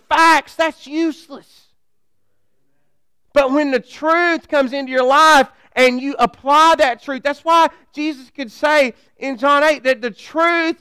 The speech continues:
shall set you free. When I encounter truth, it enables me to get rid of the lies. When I encounter truth,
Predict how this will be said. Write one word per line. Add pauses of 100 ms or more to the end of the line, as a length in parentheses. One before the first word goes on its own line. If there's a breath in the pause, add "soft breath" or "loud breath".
(120)
shall
set
you
free. (2250)
When
I
encounter
truth, (600)
it
enables
me
to
get
rid
of
the
lies.
When
I
encounter
truth,